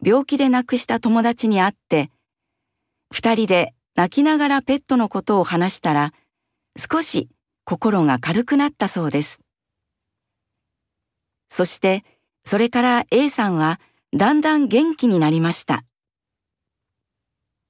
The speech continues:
大切なペットが亡くなって悲しく辛い気持ちになることをペットロスと言います。悲しい気持ちが強いと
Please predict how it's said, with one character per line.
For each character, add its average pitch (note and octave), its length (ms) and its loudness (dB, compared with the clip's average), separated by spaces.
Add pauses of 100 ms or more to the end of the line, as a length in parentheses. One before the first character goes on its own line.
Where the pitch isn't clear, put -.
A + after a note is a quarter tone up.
(880)
大 D4+ 200 0
切 E4 240 -2
な E4 120 0
ペ E4 120 -2
ッ E4 100 -6
ト C#4+ 140 2
が A#3+ 100 2
亡 G3+ 140 0
く B3 100 0
な A#3+ 120 2
っ - 20 -2
て A3 340 -2 (460)
悲 G3+ 200 2
し - 140 -8
く A#3 280 0
辛 A#3 280 0
い C#4 80 -2
気 D4 100 -2
持 D4 140 2
ち D4 120 0
に C#4+ 100 2
な C#4 100 2
る C4 140 0
こ G#3 120 -4
と F3 200 0
を D#3+ 160 0 (480)
ペ G#3+ 80 2
ッ A#3 80 -2 (140)
ト F4 120 0
ロ F4 140 0
ス - 280 -6 (420)
と D#4 100 0
言 A3 160 2
い D#3 60 0
ま C#3+ 120 -2
す。 - 200 -14 (1800)
悲 B3 200 4
し C4+ 220 -2
い - 20 -2
気 C#4 120 0
持 C4+ 140 2
ち C4+ 140 0
が C4 120 2
強 C4 300 2
い A#3+ 80 2
と F#3 300 0